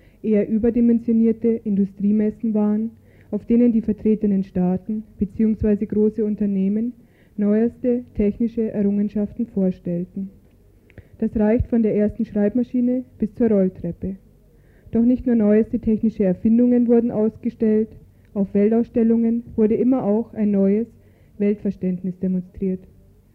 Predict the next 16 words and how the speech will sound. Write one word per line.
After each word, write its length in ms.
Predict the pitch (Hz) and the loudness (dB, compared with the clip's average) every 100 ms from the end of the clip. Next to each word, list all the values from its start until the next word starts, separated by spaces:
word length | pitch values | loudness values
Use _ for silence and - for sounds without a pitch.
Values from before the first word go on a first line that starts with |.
| _ _ | _ _
Zum 140 | - 233 | -2 0
Beispiel 360 | 214 220 - | 2 2 0
mit 200 | 247 220 | -2 0
dem 100 | 220 | -2
Pariser 460 | 202 202 208 202 165 | -2 0 0 -2 -4
Eiffelturm 680 | 196 202 233 233 226 226 226 | -4 -2 -4 -2 -2 -2 -6
im 180 | 208 202 | -6 -2
Jahr 240 | 196 190 | 0 0
neunzehnhundert 760 | 196 190 - 196 202 214 226 226 - _ _ _ _ - | -2 -4 -4 -4 -2 -2 -4 -6 -14 _ _ _ _ -4
oder 420 | 208 214 233 240 - | 0 0 -2 -4 -4
durch 200 | 214 - | -4 -4
das 180 | 196 196 - | -6 -6 -10
Atomium, 680 | 196 214 208 233 233 233 240 - _ | -8 -4 -2 0 0 -2 -6 -14 _
das 160 | 226 226 | -6 -2
in 120 | 240 | -2
Brüssel 440 | 233 247 262 269 | 0 -2 -4 -8